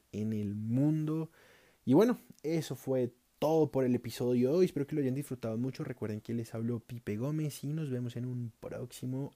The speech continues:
episodio de Más Allá de las Gafas. No olviden suscribirse al podcast, activar notificaciones si las pueden activar.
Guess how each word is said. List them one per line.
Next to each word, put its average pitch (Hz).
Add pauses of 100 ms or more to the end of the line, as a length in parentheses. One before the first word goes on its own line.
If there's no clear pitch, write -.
(100)
episodio 147
de 156
Más 123
Allá 131
de -
las 131
Gafas. 151 (520)
No 131
olviden 165
suscribirse 131
al 113
podcast, 131
activar 110
notificaciones 110
si 107
las 101
pueden 104
activar. 139